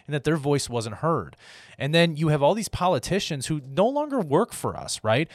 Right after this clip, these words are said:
These politicians, these politicians now that are in office are all about power.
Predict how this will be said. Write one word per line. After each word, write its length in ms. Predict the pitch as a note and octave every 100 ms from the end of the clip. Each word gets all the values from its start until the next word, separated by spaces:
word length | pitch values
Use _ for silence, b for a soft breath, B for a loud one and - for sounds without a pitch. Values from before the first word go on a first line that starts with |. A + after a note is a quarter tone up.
| B B
These 140 | - A3+
politicians, 1120 | - B3 D4 - - D3+ - B2 G#2+ G2 - _ _ _ _ _ _ _ _ _ - -
these 180 | D#3
politicians 760 | - D#3 G#3+ - D3 - A#2+ G#2
now 440 | A2 A#2 A#2+ G#2 B B B B B B B _
that 220 | - C3+ -
are 480 | B2 B2+ B2 A#2+ A2 B B -
in 160 | D3+
office 540 | D3 C3+ C#3 - A#2+ -
are 160 | B2
all 140 | D3 F#3+
about 200 | D3 -
power. 460 | - G2+ E2 -